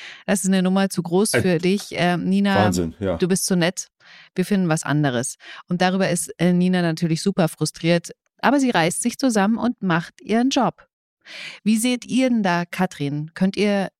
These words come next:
Speaker 1: die Einschätzung verstehen?
Speaker 2: Ich bin ja zu sehr in der tatsächlichen Materie drin, aber
Speaker 1: Mhm.
Speaker 2: Katrin ist ja eine kluge Frau und wenn die das sagt, glaub ich, hat das schon ihre Gründe und dass da, dass da noch ein bisschen mehr Biss oder noch ein bisschen mehr Erfahrung, um wirklich Projektleitung von so einem fetten Ding zu übernehmen,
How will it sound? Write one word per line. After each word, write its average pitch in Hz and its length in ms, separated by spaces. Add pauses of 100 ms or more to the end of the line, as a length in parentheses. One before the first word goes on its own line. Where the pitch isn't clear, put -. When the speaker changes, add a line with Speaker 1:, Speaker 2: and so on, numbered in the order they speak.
(260)
Speaker 1:
die - 140
Einschätzung 208 500
verstehen? 190 680 (1300)
Speaker 2:
Ich 113 120
bin 131 100
ja 135 80
zu 135 140
sehr 127 160
in 131 40
der 117 120
tatsächlichen 123 520
Materie 120 460
drin, 104 160
aber 120 160
Speaker 1:
Mhm. 98 60
Speaker 2:
Katrin 123 360 (280)
ist 110 140
ja 131 40
eine 120 100
kluge 120 240
Frau 139 220
und 127 100
wenn 120 120
die 135 140
das 113 100
sagt, 123 200
glaub 135 120
ich, 131 100
hat 135 80
das 143 120
schon 139 160
ihre 135 220
Gründe 151 280
und 104 140
dass 107 120
da, 117 180
dass 110 180
da 123 120
noch 120 140
ein 127 80
bisschen 127 180
mehr 120 140
Biss 147 200
oder 127 160
noch 147 160
ein 175 60
bisschen 139 200
mehr 120 80
Erfahrung, 139 300
um 127 120
wirklich 135 280
Projektleitung 135 560
von 135 140
so 131 60
einem 143 100
fetten 135 220
Ding 151 120
zu 156 120
übernehmen, 151 320